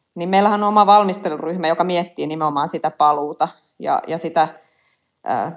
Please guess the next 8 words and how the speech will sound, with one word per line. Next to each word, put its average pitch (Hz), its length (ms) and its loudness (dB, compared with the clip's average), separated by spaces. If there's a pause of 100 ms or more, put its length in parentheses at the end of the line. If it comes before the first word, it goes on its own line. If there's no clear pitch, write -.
miten 170 420 -2
sekä 180 200 0
taloudellisesti, 170 800 2
sosiaalisesti 180 1040 -2 (1040)
koko 185 240 2
kaupunki 185 500 4
pystyy 165 460 -4
palaamaan, 151 720 4